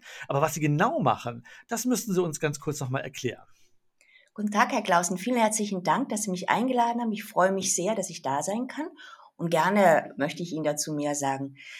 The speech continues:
Speaker 2: Sektorübergreifende Zusammenarbeit im Gesundheitssystem zu verbessern und das durch unterschiedliche Formate, das hat sich Transsektoris als Ziel gesetzt. Also wir bieten unterschiedliche Formate für Führungskräfte, die an Nahtstellen des Gesundheitssystems arbeiten.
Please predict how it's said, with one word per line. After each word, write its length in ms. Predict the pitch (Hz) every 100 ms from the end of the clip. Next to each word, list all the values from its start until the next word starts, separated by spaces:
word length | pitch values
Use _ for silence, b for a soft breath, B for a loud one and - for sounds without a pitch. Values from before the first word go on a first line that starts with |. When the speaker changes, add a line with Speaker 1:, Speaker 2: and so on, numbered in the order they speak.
| B B
Speaker 2:
Sektorübergreifende 840 | 196 208 240 226 220 202 208 202
Zusammenarbeit 720 | 202 180 185 233 226 214 208
im 140 | 185
Gesundheitssystem 1120 | 180 175 240 247 220 - 196 190 - 202 208 202
zu 100 | 190
verbessern 800 | 190 170 - 262 - 156 240 -
und 180 | 196
das 140 | 233 240
durch 240 | 196 -
unterschiedliche 720 | 240 262 220 214 208 196 196
Formate, 580 | - 180 165 170 214 233
das 220 | 208 202
hat 180 | 214 -
sich 220 | 220 208
Transsektoris 800 | - 190 190 190 - 202 208 202
als 320 | 175 170 - - B B B
Ziel 340 | - - 202 202
gesetzt. 540 | 170 135 107 - -
Also 180 | 160 160
wir 220 | 170 170
bieten 340 | 170 214 226 202
unterschiedliche 540 | 196 180 185 180 175
Formate 440 | 175 170 214 254
für 160 | 254 214
Führungskräfte, 840 | 202 208 208 208 - 208 208 - 190
die 100 | 185
an 140 | 165
Nahtstellen 400 | 156 - - 180
des 140 | 175
Gesundheitssystems 1400 | 165 156 156 - 156 170 185 180 - 160 - 151 156 - -
arbeiten. 680 | 139 139 131 131 131 131